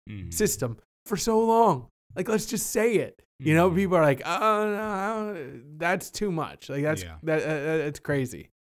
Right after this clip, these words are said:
Speaker 2: Um, but Burn After Reading, I think, is basically like, th-, this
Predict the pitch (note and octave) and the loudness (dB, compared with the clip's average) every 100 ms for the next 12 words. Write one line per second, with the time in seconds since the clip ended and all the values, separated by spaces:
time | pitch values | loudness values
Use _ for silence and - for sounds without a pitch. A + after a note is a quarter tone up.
0 | _ _ - C3 C3 B2+ B2 _ _ - | _ _ 0 2 2 0 -4 _ _ -8
1 | C#3+ E3+ E3+ F#3 G3 F#3+ - D#3+ D#3 E3 | 2 2 4 4 4 0 0 2 2 2
2 | C#3+ B2+ C3+ C#3 C#3 C3+ - C#3+ C#3+ B2+ | 0 -4 -6 -6 -6 -6 -6 -2 -2 -2
3 | C3+ C#3 C3 B2 A#2 - _ _ - _ | -4 -4 -2 -2 -4 -8 _ _ -20 _
4 | _ _ - C3 _ E3+ F#3 D#3 C3 D3 | _ _ -16 -16 _ 2 2 -2 0 4
5 | F#3+ G3 - | 4 4 -4